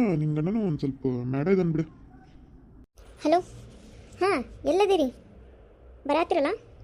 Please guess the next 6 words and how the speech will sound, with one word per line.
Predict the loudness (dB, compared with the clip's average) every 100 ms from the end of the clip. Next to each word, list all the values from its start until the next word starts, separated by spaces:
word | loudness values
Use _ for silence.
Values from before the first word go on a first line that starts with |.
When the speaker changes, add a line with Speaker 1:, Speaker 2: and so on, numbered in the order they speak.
| -20 -20 -20 -10 0
Speaker 1:
ಹಾ, | 4 4
ಇಲ್ಲೇ | 6 6 4 4 4
ದಾರ್ಯಾಗ | 4 4
ಅದೀವಿ, | 4 4
ಬರಾತೀವಿ. | 4 4 4 2 4 4 2 -8 -10
ಆ, | 0